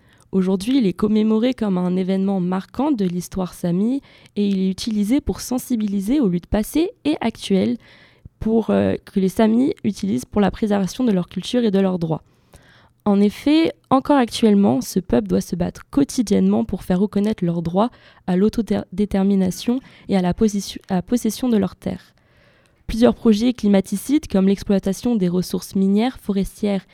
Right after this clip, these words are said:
et hydrauliques, détruisent la biodiversité et bouleversent les habitudes des rennes qui n'ont plus leur nourriture, le lichen, au pied des arbres.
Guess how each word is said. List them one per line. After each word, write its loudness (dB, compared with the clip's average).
et -4
hydrauliques, -2
détruisent -2
la 4
biodiversité 2
et 2
bouleversent -2
les -4
habitudes -4
des 0
rennes -2
qui -6
n'ont 0
plus -4
leur 2
nourriture, -2
le 0
lichen, -4
au -2
pied -6
des -6
arbres. -12